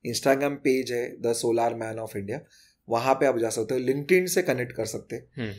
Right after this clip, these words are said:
Speaker 2: ये सारे लिंक्स आपको डिस्क्रिप्शन में मिल जाएंगे।
Speaker 1: मिल जाएंगे।
Speaker 2: And आखिरी सवाल मेरा सबसे यही रहता है
Speaker 1: बोल।
Speaker 2: कि how was I as a host, कैसा रहा आपका Don't Talk से एक्सपीरियंस? और आप क्रिटिसाइज भी ज़रूर करना, क्योंकि I, I wanna know, क्योंकि आप बहुत ज़्यादा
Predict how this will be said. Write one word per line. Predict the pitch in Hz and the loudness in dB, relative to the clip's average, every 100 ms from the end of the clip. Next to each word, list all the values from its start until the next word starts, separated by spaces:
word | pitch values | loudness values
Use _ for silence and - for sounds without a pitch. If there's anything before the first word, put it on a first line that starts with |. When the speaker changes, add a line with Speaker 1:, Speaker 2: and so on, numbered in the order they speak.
| - | -6
Speaker 2:
ये | 135 | -4
सारे | - 131 127 | 2 2 4
लिंक्स | 139 135 131 | 2 0 0
आपको | 131 120 135 | 0 0 -2
डिस्क्रिप्शन | 123 - 120 131 | -4 -2 -4 -2
में | 127 | -2
मिल | 123 113 | -2 -2
जाएंगे। | 113 | 2
Speaker 1:
मिल | 170 | 2
जाएंगे। | 98 92 - - 110 110 | 0 -8 -16 -14 -6 -6
Speaker 2:
And | 120 | 0
आखिरी | 139 131 151 | 2 4 2
सवाल | 143 139 135 | 0 2 2
मेरा | 135 131 | 2 -4
सबसे | - - - 135 | -2 0 4 4
यही | 127 | 4
रहता | 113 - | 0 -4
है | 120 | -8
Speaker 1:
बोल। | _ _ _ _ | _ _ _ _
Speaker 2:
कि | 123 120 | 2 4
how | 127 131 147 | 6 6 6
was | 135 | 6
I | 127 139 | 6 6
as | 139 | 6
a | 127 | 4
host, | 135 131 | 2 0
कैसा | - 123 127 | 2 2 4
रहा | 127 | 4
आपका | 120 131 | 4 2
Don't | 123 117 | 2 0
Talk | 117 117 | 0 0
से | - | 0
एक्सपीरियंस? | 120 - 113 117 127 - - _ - | -2 -4 -4 -4 -6 -12 -20 _ -2
और | 135 | 6
आप | 165 165 | 8 10
क्रिटिसाइज | 165 175 175 170 170 | 8 8 8 8 8
भी | 170 | 4
ज़रूर | 151 143 151 | 6 8 6
करना, | 147 143 160 | 4 4 6
क्योंकि | 170 151 | 8 10
I, | 151 151 147 | 10 10 6
I | 147 | 6
wanna | 170 180 | 6 6
know, | 156 | 4
क्योंकि | 160 160 | 4 6
आप | 170 | 4
बहुत | 139 139 135 | 4 2 4
ज़्यादा | 147 143 156 | 4 8 6